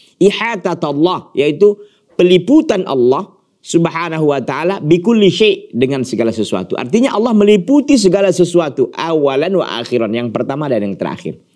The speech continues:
Artinya Allah tahu semua. Ah, gitu ya. Wa kadzalika fil makan, begitu juga di, dari sisi tempat. Kalau dari sisi waktu Allah tahu semua dari awal sampai akhir, dari sisi tempat demi-, demikian. Ah, gitu. Atas yang tinggi, atas bawah,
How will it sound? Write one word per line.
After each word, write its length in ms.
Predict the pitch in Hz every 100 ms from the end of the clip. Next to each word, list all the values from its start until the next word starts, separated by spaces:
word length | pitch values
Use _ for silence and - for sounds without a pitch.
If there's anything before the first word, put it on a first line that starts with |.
| -
Artinya 320 | 139 170 185
Allah 160 | 180 180
tahu 240 | 175 175
semua. 560 | 160 175 147 170 175 117 _ _ _ _ _
Ah, 320 | - 127 127
gitu 240 | 110 101
ya. 240 | 98 107 - _ _ _ -
Wa 80 | 190
kadzalika 640 | 214 208 294 294 226 233
fil 160 | 226 254
makan, 400 | 247 320 269 190
begitu 240 | 175 175 196 233
juga 80 |
di, 240 | 233 226 190 -
dari 240 | 190 208
sisi 240 | 226 208
tempat. 560 | 220 277 330 185 180 _ _ -
Kalau 160 | 185 196
dari 160 | 180
sisi 240 | 175 160 175
waktu 240 | 226 120 196
Allah 240 | 165 156
tahu 160 | 143 143
semua 240 | 127 151
dari 160 | 135 131
awal 160 | 117
sampai 240 | 127 127 113
akhir, 640 | 78 165 226 - - _
dari 160 | 165 180
sisi 160 | 151
tempat 320 | 156 180 202 214
demi-, 240 | 220 240
demikian. 640 | 185 220 233 311 233 165 165 _ _ _ _ _ -
Ah, 400 | 117 139 139 135 123
gitu. 240 | 123 139
Atas 320 | 143 - 156
yang 160 | 160 143 151
tinggi, 240 | 180 175
atas 400 | - 139 - 156
bawah, 480 | 147 143 - 202